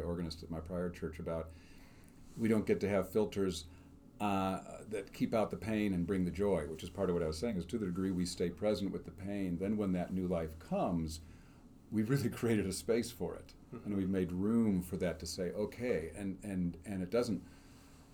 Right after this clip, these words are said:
Speaker 1: push away all that prior experience by any means, or, or it's still present reality for us, but it's like, by keeping ourselves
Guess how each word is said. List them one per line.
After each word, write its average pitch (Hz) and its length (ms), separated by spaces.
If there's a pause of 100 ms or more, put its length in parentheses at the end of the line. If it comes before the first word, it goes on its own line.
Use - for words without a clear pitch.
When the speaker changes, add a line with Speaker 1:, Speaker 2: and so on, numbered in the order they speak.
(480)
Speaker 1:
push 135 200
away 110 280
all 87 180
that 78 220
prior 85 320
experience 90 640
by 92 160
any 135 160
means, 80 320
or, 85 320
or 90 220
it's 85 140
still 107 220
present 87 340
reality 104 460
for 92 140
us, 80 100
but 92 200
it's 87 180
like, 87 180 (1200)
by 101 140
keeping 123 380
ourselves 90 460